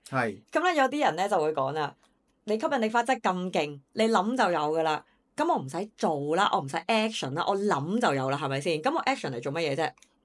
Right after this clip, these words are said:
Speaker 1: 係啊，其實我都想知道 action 嚟做乜嘢？其實係咪真係要 action 嘅呢？定係點嘅呢？
Speaker 2: 噉我哋今日就探討咧。
Speaker 1: 好啊，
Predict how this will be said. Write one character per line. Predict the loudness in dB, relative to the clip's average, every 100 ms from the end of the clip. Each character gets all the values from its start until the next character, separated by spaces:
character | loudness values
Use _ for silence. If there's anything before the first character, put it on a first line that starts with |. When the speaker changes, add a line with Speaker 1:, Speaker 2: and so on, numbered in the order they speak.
| _ _ _ _ -20
Speaker 1:
係 | -10 -8 -6
啊， | -8
其 |
實 | -10 -10 -10
我 | -10
都 | -8 -10
想 | -10 -10 -12
知 | -12 -10
道 | -8 -8 -8 -14 _ _ -10
action | -10 -10 -12
嚟 |
做 | -12 -10
乜 | -10
嘢？ | -12 -14
其 | -14
實 | -14
係 | -14
咪 | -12
真 | -10 -8
係 |
要 | -8 -10
action | -14 -16 -18
嘅 | -18
呢？ | -16 -18 _ _ _ -12
定 | -10
係 | -8
點 | -10
嘅 | -8 -8 -8
呢？ | -12 -16 _ -6
Speaker 2:
噉 | -2
我 | 0
哋 | 0 0
今 | 0
日 | 0
就 | -2
探 | 0 -2
討 | 0 -2
咧。 | -2 -6 _
Speaker 1:
好 | -12 -6 -4 -4
啊， | -4